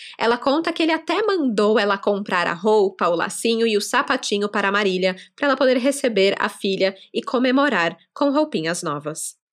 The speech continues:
E aí, no dia seguinte, o delegado Francisco Quirino foi transferido para outro distrito.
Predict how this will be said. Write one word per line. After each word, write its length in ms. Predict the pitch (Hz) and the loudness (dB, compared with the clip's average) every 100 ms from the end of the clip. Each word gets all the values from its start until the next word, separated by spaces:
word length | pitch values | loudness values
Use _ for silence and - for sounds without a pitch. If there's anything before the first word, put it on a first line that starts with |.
| _ _ | _ _
E 140 | 220 214 | -2 0
aí, 380 | 202 240 220 - _ _ | 2 2 0 -4 _ _
no 140 | 196 190 | -6 -2
dia 160 | 185 | 0
seguinte, 680 | 196 220 233 254 - 214 214 _ - - - - - | -2 -2 0 0 -2 -6 -8 _ -20 -20 -20 -12 -4
o 60 | |
delegado 500 | 247 233 202 202 202 | 0 2 2 2 0
Francisco 720 | 202 - 196 - 269 277 - | 0 -2 -2 0 0 0 -2
Quirino 560 | 294 302 240 220 220 220 - | 0 2 2 2 0 -4 -12
foi 200 | - 190 | -6 -4
transferido 800 | 180 196 202 - - 220 214 233 | -2 0 0 -2 0 0 0 -2
para 280 | 233 262 311 | -2 0 2
outro 400 | 180 160 - 180 | 0 -2 -4 -6
distrito. 680 | 175 202 - 240 - 151 | -4 -4 -2 -2 -2 -8